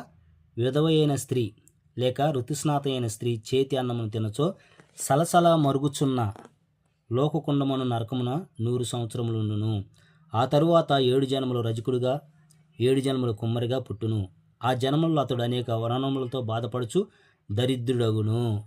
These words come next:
స్పష్టంగా వచనంలో ఏదైతే ఉందో విక్టరీ పబ్లికేషన్ వాళ్ళలో, మరి శ్లోక తాత్పర్యాలతో ఇచ్చినటువంటి బ్రహ్మవివర్త మహాపురాణంలో కూడా మనకు అట్లాగే స్పష్టంగా కనపడుతుంది. అంటే సనాతన ధర్మం ప్రకారం ఎవరు నరకానికి వెళ్తారంటే విధవరాలు చేతి యొక్క అన్నం ఎవరైతే తింటారో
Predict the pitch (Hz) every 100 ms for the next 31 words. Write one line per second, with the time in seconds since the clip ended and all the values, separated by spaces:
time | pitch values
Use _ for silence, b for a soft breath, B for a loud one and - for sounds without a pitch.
0 | - - 135 - 170 135 98 117 - 170
1 | 175 170 143 147 143 143 127 123 117 113
2 | - 147 139 123 113 123 107 110 107 113
3 | 196 _ b b b b - 127 123 117
4 | 123 147 156 170 160 - 151 151 139 135
5 | 123 135 127 131 120 113 113 123 139 139
6 | 131 131 123 120 113 117 117 117 117 139
7 | 226 b b b 113 107 107 - 143 147
8 | - 110 123 117 104 101 87 - 87 120
9 | 139 131 131 - b b b b - 131
10 | 151 170 165 165 147 143 135 123 123 127
11 | 120 107 123 139 131 123 123 113 113 107
12 | 110 107 120 269 - b b b _ 113
13 | 131 170 175 170 160 151 143 147 147 151
14 | 151 143 139 120 135 135 123 127 123 127
15 | 120 110 113 98 107